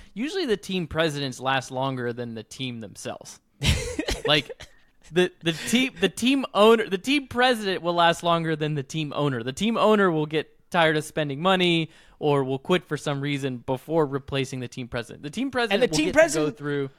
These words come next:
Speaker 2: Yeah, different owners, 'cause they'll go, it's happened before.
Speaker 1: Oh,
Speaker 2: Otmar
Speaker 1: yeah.
Speaker 2: Szafir
Speaker 1: <laughs>
Speaker 2: with F one in terms of Force India. He went, uh, he stayed there through the different iterations.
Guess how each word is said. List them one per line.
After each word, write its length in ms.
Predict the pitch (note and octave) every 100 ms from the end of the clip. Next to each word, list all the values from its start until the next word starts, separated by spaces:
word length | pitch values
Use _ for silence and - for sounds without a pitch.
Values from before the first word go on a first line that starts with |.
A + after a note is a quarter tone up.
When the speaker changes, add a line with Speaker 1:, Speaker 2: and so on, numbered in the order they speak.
| _ _ _ _ -
Speaker 2:
Yeah, 180 | A#3+ G#3+
different 300 | A#3+ A#3+ A3+
owners, 260 | F#4+ C4
'cause 140 | C#3 D#3
they'll 140 | A#3
go, 240 | A#3 B3 A3+
it's 240 | G#3 -
happened 320 | F#3+ A3+ B3
before. 480 | A3 A3 C#4+ G#4+ - _ -
Speaker 1:
Oh, 60 | G#3
Speaker 2:
Otmar 40 | A3+ B3+
Speaker 1:
yeah. 40 |
Speaker 2:
Szafir 560 | A3 C#4 - C4 F#3+ -
Speaker 1:
<laughs> 20 |
Speaker 2:
with 180 | A3 G#3 -
F 200 | A#3+ B3+
one 240 | C4+ D#4+ D#4
in 140 | A#3
terms 220 | A3+ B3
of 60 | C4+
Force 260 | - D4 -
India. 400 | G4+ G#4 G#2+ - _
He 160 | G3+ C4+
went, 260 | C#4+ C#4+ -
uh, 80 | -
he 160 | A#3 C#4
stayed 380 | - - F4 G#4
there 140 | G4+ D4+
through 160 | D4
the 60 | C#4+
different 260 | D4+ E4
iterations. 680 | E4 F4+ A4+ - D#3 - -